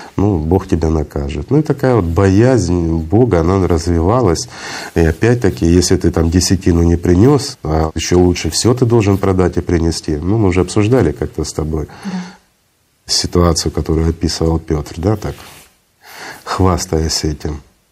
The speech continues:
Speaker 1: что человек продал всё, но что-то оставил себе, не всё ему принёс, и всё,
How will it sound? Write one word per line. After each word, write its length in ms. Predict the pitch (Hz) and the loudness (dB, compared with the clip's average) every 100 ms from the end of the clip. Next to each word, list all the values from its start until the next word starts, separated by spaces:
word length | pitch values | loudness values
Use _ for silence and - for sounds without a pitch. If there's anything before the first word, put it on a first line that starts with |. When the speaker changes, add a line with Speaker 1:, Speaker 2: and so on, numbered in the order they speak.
| _ _ _ _ | _ _ _ _
Speaker 1:
что 440 | - - 85 82 | -8 -2 0 0
человек 400 | 80 95 90 87 | 0 2 2 2
продал 360 | 87 85 85 82 | 0 0 2 0
всё, 400 | - - 175 175 - - - - | 0 2 2 0 -6 -20 -8 -2
но 100 | 90 | -2
что-то 400 | - 120 120 92 | 0 0 0 0
оставил 460 | 82 - 98 87 85 | -2 -2 0 2 0
себе, 380 | - 90 80 76 | -2 -2 0 0
не 120 | 85 | 0
всё 200 | - 98 | 0 2
ему 240 | 87 85 82 | 4 2 0
принёс, 540 | 85 78 73 71 - | 0 -2 -2 -6 -2
и 100 | 110 | -2
всё, 460 | 120 - 113 117 | -2 -2 -2 -2